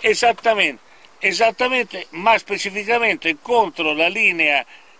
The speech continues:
di distensione geopolitica di Trump, il quale però è riuscito a portare avanti il discorso con le due Coree,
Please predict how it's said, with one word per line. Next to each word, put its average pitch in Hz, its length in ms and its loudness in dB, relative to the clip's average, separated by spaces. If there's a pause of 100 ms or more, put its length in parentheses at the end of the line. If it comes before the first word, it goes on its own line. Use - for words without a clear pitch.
(300)
di 175 180 -6
distensione 202 840 0
geopolitica 196 880 0
di 160 160 -4
Trump, 156 460 -2
il 110 140 -10
quale 226 260 2
però 185 320 0 (280)
è 208 160 2
riuscito 185 640 -2
a 147 40 -6
portare 156 360 -4
avanti 175 340 -2
il 135 100 -12
discorso 135 580 -10 (340)
con 165 160 -2
le 165 100 0
due 165 460 -2
Coree, 156 520 -2